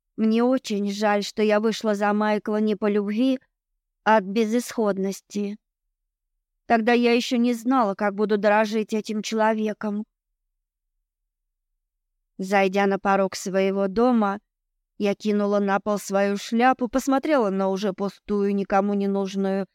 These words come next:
инвалидную коляску и подумала, что при всём своём могуществе и богатстве я нищая и достойна сострадания.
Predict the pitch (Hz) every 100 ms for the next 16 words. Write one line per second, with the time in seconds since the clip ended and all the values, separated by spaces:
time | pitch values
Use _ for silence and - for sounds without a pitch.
0 | _ 220 208 196 202 190 202 196 185 202
1 | 202 240 269 - - 240 262 _ _ _
2 | _ _ _ _ _ _ - 202 202 196
3 | 208 202 196 202 - 196 208 208 - 202
4 | 196 - 190 208 196 190 196 214 262 -
5 | 208 - 196 208 190 196 202 269 - -
6 | 190 202 180 _ _ _ _ _ 202 196
7 | 190 196 220 269 - - 277 277 269 269
8 | _ _ - 226 202 202 - 226 214 208
9 | 220 226 214 - 208 202 196 185 196 196
10 | 196 208